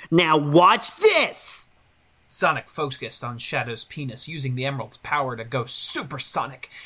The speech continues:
Speaker 2: with Shadow quickly going Super Shadow. The Emerald's power pushed Shadow over the edge, and he exploded with sex juice.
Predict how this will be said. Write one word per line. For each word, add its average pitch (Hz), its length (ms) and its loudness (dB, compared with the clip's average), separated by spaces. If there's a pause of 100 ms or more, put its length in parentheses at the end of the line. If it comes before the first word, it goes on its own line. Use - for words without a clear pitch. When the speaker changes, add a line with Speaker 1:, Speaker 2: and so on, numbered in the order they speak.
(100)
Speaker 2:
with 131 100 -8
Shadow 117 420 -4
quickly 131 320 -8
going 120 380 -6
Super - 520 -4
Shadow. - 800 -10 (380)
The 127 160 -4
Emerald's 107 380 -10
power 104 440 -6
pushed - 300 -6
Shadow 127 400 -4
over 123 160 -6
the 123 160 -6
edge, 117 200 -8 (200)
and 139 80 -4
he 139 80 -2
exploded 147 840 0 (400)
with 123 160 -16
sex - 540 -6
juice. - 560 -14